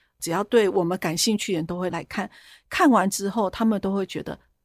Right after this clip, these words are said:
很爱运动，因为他们其实一开始对于体育运动并不是那么的理解，他们也不知道体育运动可以延展的这么的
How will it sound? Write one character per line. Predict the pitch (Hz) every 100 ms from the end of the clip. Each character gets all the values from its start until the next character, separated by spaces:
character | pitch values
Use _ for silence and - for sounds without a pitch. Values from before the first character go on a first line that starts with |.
| _ _
很 | - 180
爱 | - 190
运 | 190 185
动， | 175 170
因 | -
为 | 294
他 | 277 302
们 | 294
其 | 233 202
实 | -
一 | -
开 | - 226
始 | 233 185
对 | - 202
于 | 180
体 | -
育 | 175
运 | 208
动 | 196 208
并 | 233
不 | 247 196
是 | -
那 | 202
么 | 185
的 | 175 175
理 | - 170
解， | 196 190 - - - -
他 | -
们 | 359
也 | 240
不 | -
知 | 240 254
道 | 254 -
体 | - 196
育 |
运 | 254
动 | 254 247
可 | 208
以 | 214
延 | 214 196 185
展 | 277 240 -
的 | 170
这 | 165
么 | 202 175
的 | 160 -